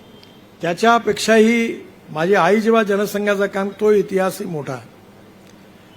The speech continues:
मालतीबाई बडिये बसल्या इथे, भाऊसाहेब बडिये राहायचे, ते जिल्ह्याचे अध्यक्ष होते. मी लहान होतो, दहा बारा वर्षाचा. त्यांच्याकडे मीटिंग सुरू होती आणि त्यावेळी मोर्चा आला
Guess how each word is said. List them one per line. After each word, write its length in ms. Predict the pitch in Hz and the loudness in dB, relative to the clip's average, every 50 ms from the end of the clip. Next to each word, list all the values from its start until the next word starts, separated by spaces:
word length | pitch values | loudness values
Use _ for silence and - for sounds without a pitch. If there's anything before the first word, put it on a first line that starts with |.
| - - | -20 -10
मालतीबाई 500 | - 165 165 175 170 185 208 202 208 208 | -4 -2 -2 -2 0 0 2 2 4 2
बडिये 280 | 196 175 185 180 196 208 | 2 2 4 6 6 6
बसल्या 380 | 190 190 185 - - 196 202 196 | 6 4 0 0 0 0 2 2
इथे, 220 | 185 175 175 185 | 0 0 -2 -4
भाऊसाहेब 480 | 170 156 156 165 165 - 196 185 170 156 | -4 -2 -2 -2 -2 0 -2 -2 -2 -2
बडिये 280 | 170 175 190 196 196 | 0 4 4 6 6
राहायचे, 460 | 175 156 147 - 139 127 - - - - - - - - - - - - - - - - - - - - - | 4 2 0 -2 -6 -12 -12 -14 -20 -20 -20 -20 -20 -20 -20 -20 -20 -20 -20 -20 -20 -20 -20 -20 -20 -14 -10
ते 80 | 185 175 | -8 -6
जिल्ह्याचे 460 | 160 160 175 180 180 190 196 190 226 | -2 -2 0 4 4 4 4 4 2
अध्यक्ष 360 | 208 180 156 175 190 185 - | 2 2 2 2 0 0 0
होते. 200 | 196 180 175 185 | -2 -2 -2 -4
मी 160 | 175 185 190 190 | -4 -2 -2 0
लहान 200 | 185 190 208 226 | 0 0 0 -2
होतो, 280 | 220 - 202 196 214 - - - - - - | -2 -6 -8 -10 -10 -12 -18 -20 -20 -20 -16
दहा 320 | - - 156 156 165 170 | -12 -8 -4 -2 0 0
बारा 220 | 165 170 170 170 170 | 0 0 -2 -2 -4
वर्षाचा. 420 | 165 147 - - 156 151 147 156 - - - - - - - - - - - - - - - - - - - - | -4 -6 -8 -8 -10 -10 -10 -12 -18 -20 -20 -20 -20 -20 -20 -20 -20 -20 -20 -20 -20 -20 -20 -20 -20 -20 -14 -8
त्यांच्याकडे 480 | - 165 170 160 202 202 196 208 208 220 | -6 -4 -2 0 0 0 2 2 0 2
मीटिंग 300 | 202 196 196 190 220 208 | 2 2 2 2 0 -2
सुरू 260 | 190 - 196 190 196 | -2 0 2 2 2
होती 240 | 175 160 - 156 139 - - - - - - - - - - - - - - - - - - - | 2 0 -2 -8 -16 -16 -18 -20 -20 -20 -20 -20 -20 -20 -20 -20 -20 -20 -20 -20 -20 -20 -12 -8
आणि 140 | 160 175 180 | -6 -6 -4
त्यावेळी 360 | 180 185 185 190 208 214 214 | -2 0 2 2 4 4 2
मोर्चा 500 | 202 196 196 202 196 - - 214 202 185 | 2 2 0 0 0 2 2 2 4 4
आला 160 | 160 147 | 2 0